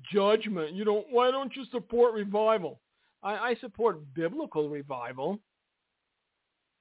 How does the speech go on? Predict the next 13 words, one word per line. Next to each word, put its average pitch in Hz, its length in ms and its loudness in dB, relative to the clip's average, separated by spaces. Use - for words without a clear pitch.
I 160 40 -6
mean, 160 260 -2
kicking 214 400 2
cancer 220 340 2
patients 156 480 -2
in 156 120 0
the 147 100 0
stomach, 156 380 6
I 151 100 8
don't 160 200 4
think 143 200 2
qualifies, 165 840 6
but 160 260 4